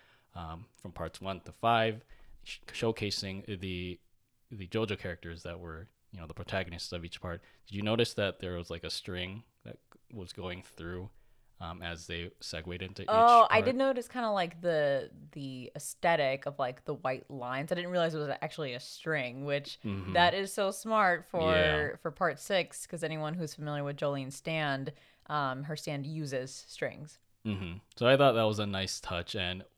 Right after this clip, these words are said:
Speaker 1: it was, it was a hint of what we were to expect <laughs> from this teaser.
Speaker 2: <laughs>
Speaker 1: Um, but yeah, after the teaser was done, uh, we go back to the live event, and the voice actor for Jolene appears on stage,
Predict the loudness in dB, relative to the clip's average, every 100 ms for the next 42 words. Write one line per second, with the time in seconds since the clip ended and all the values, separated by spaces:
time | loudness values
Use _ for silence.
0 | -20 _ -6 -6 -4 -2 2 2 4 2
1 | 4 4 4 -2 -2 -4 -4 -6 -6 -6
2 | -6 -8 -8 -6 -4 -4 -4 -4 -2 0
3 | 0 2 2 0 0 -2 -2 -6 -8 -6
4 | -8 -4 2 2 2 10 12 12 10 6
5 | 4 4 0 0 -2 0 0 2 2 2
6 | 0 4 4 4 0 -6 -20 _ _ -6
7 | -2 -2 -4 -6 -6 -6 -4 0 0 -2
8 | -8 -6 -4 -4 0 0 0 -2 0 0
9 | 0 -4 -6 -2 -2 -4 -8 _ _ -8
10 | -4 -4 -4 -6 -12 -20 0 2 4 2
11 | 2 -4 -6 -6 -4 -4 -6 -6 -8 -6
12 | -6 -4 -6 -4 -2 -2 -4